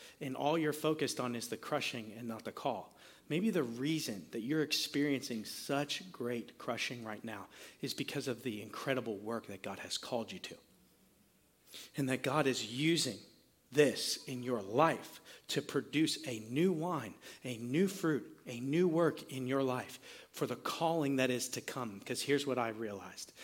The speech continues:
When you read this book and God has a call, high call on your life, you better believe there is crushing in the process. I always used to be this person that would look at, like, missionaries and people that had these incredible stories.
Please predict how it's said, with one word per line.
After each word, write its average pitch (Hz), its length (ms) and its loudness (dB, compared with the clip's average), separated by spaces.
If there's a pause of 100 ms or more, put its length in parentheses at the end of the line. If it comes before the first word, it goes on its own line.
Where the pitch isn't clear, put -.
(180)
When 127 160 -2
you 151 140 4
read 165 200 4
this 151 160 2
book 151 280 2
and 127 100 2
God 131 200 2
has 127 140 0
a 120 80 2
call, 135 360 0
high 127 260 2
call 131 280 2
on 123 160 0
your 123 120 0
life, 120 600 -4
you 143 220 -2
better 139 440 2
believe 120 600 0
there 110 160 -2
is 107 140 -2
crushing 110 460 -6
in 98 100 -12
the 95 60 -14
process. - 560 -12 (2500)
I 156 100 10
always 180 260 10
used 156 160 2
to - 60 2
be 156 140 8
this 147 120 8
person 156 380 4
that 147 100 6
would 139 120 4
look 143 120 4
at, 151 100 4
like, 127 160 2
missionaries 147 720 4
and 123 200 -2
people - 260 0
that 131 140 6
had 135 140 4
these 135 160 2
incredible 131 480 2
stories. 139 680 0